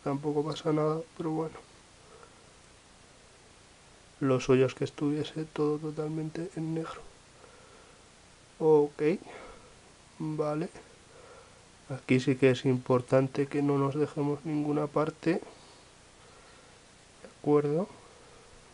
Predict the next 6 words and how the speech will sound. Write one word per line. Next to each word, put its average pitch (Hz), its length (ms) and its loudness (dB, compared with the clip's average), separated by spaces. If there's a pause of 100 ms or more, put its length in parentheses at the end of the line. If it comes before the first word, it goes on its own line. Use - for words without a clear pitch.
(440)
Mm, 160 580 -4
miramos 143 420 -2
bien 143 220 0
todos 156 260 -2
los 160 160 0
costados. 180 840 2